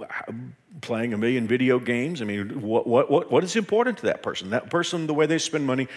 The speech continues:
will tell you what is important. So I just want to, first of all, say that money is important, especially if you're dating. Watch it. It's an indicator of a lot larger issues. Here's the second thing, and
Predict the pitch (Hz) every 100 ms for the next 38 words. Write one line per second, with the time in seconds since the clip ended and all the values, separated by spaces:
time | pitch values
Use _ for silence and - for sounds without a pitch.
0 | - - 139 - 151 151 113 110 107 98
1 | 101 98 117 113 104 - - - - 208
2 | 196 175 208 240 - 214 180 160 180 170
3 | - 156 135 135 - 139 135 - 135 180
4 | 117 113 120 139 123 113 - 156 127 107
5 | - - - - - - 143 143 127 120
6 | 110 113 117 113 113 110 110 120 - 113
7 | 120 - 101 104 - 107 98 95 - -
8 | 98 95 90 87 90 87 85 82 78 -
9 | - 147 139 101 - 107 90 87 87 76
10 | 73 95 101